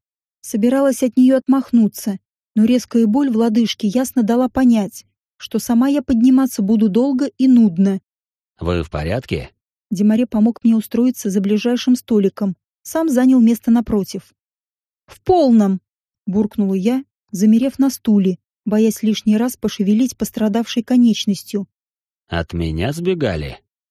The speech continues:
Speaker 1: сощурился он. «Не было ни малейшего желания с вами пересекаться».
Speaker 2: «Я так вам неприятен?»
Speaker 1: Еще и спрашивает. «А вы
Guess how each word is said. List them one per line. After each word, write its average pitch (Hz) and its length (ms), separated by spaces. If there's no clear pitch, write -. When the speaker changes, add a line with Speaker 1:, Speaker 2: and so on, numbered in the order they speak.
Speaker 1:
сощурился 247 760
он. 240 300
«Не 285 160
было 294 220
ни 254 100
малейшего 254 560
желания 277 460
с - 80
вами 277 240
пересекаться». 254 880
Speaker 2:
«Я 87 300
так 90 320
вам 87 320
неприятен?» 87 880
Speaker 1:
Еще 202 400
и 294 140
спрашивает. 208 1000
«А 311 160
вы 240 380